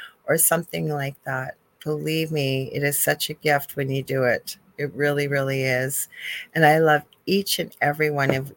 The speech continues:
you all. I'm so glad you joined me here. Like I said, I'm gonna be here next year, but I'm gonna be here before the new year. I'm gonna be here on Thursday with David Hansel, my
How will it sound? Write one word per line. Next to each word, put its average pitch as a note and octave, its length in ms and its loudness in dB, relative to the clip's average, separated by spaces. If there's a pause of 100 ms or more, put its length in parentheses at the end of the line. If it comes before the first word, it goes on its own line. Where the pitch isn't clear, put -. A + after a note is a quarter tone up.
you C3 180 -4
all. B2 320 -4
I'm C3 140 -4
so D#3 400 0
glad C#3+ 340 0
you D3 80 -10
joined C#3 380 -6
me C#3 140 -6
here. D3 420 -4
Like - 160 -8
I E3 60 -4
said, E3 520 6 (160)
I'm D#3 240 -2
gonna D#3 200 -2
be E3 160 -6
here D#3+ 200 2
next D#3 440 -2
year, F3 460 6 (340)
but E3+ 100 2
I'm F3+ 100 2
gonna F#3+ 180 4
be A3+ 200 4
here G#3 140 6
before E3 400 0
the D#3+ 120 -2
new D3 140 -2
year. C3 220 2
I'm C3+ 80 0
gonna C#3+ 160 -2
be D3+ 140 -6
here D3 380 4
on E3+ 300 4
Thursday E3+ 960 0 (640)
with D#3 220 -4
David D#3+ 500 0
Hansel, D3+ 840 -2
my C#3 340 -4